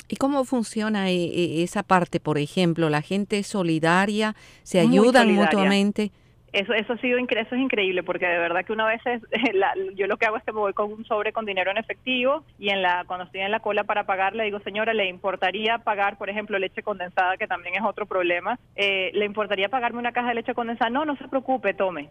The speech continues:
Speaker 2: Y así voy en la cola repartiendo <laughs> dinero y entonces las diez personas que están atrás mío, cada uno compra una, nos encontramos afuera y entonces yo cargo todo en el, en el carro y pues lo llevo a la fábrica.
Speaker 1: Y se lo lleva.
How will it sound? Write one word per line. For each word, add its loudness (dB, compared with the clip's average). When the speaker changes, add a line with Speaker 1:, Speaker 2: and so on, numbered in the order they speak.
Speaker 2:
Y -2
así -2
voy 0
en 0
la -2
cola 0
repartiendo -2
<laughs> -
dinero 0
y -2
entonces -2
las 2
diez -4
personas -4
que -6
están -2
atrás 0
mío, 0
cada 2
uno -4
compra -2
una, -2
nos -2
encontramos -2
afuera -2
y -2
entonces -4
yo 2
cargo -2
todo 0
en -2
el, 0
en -2
el -6
carro 0
y -6
pues -10
lo -2
llevo -2
a -6
la -4
fábrica. -4
Speaker 1:
Y -8
se -8
lo -6
lleva. -2